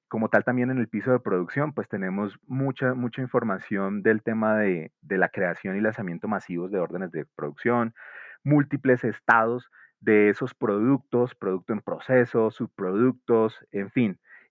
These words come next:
También podemos tener todo el tema de la lista de los empaques de materiales. Y nuestro sistema soporta código, códigos de barra y tablets, e integración con otros sistemas como P L Cs,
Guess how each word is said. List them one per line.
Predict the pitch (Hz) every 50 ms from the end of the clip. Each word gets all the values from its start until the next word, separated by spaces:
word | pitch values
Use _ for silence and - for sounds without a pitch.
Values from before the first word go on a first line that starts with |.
| _ -
También | 113 107 107 104 101
podemos | 120 117 110 110 113 -
tener | - 110 95 -
todo | - 107 101
el | -
tema | 113 104 104 104 107
de |
la | 101 92
lista | 87 90 87 - - 107
de | 101 101 95 90
los | 87 82 - - -
empaques | 90 85 - - 92 - - 107 98
de | 104
materiales. | 92 85 80 - 78 85 107 117 117 104 90 - - - - - _ _ _ _ _ _ -
Y | 117 110 110 107 107 104 104 104 104 101
nuestro | 113 117 - - 127 117
sistema | 123 - 135 123 135 147
soporta | 156 139 - 120 - - - 131 127 123
código, | - - 131 127 131 123 127 127 - -
códigos | - 143 147 139 143 117
de | 104
barra | - 92 101 110 113 104 101
y | 92 -
tablets, | - 104 104 113 110 104 98 - 110
e |
integración | 98 - 98 95 92 87 - 107 98
con | - 123 120 120
otros | 110 - 117 -
sistemas | 127 117 - 95 90 98 -
como | - - 101 90 -
P | - 78 78 82
L | 87 92 95
Cs, | - - 113 104 101 -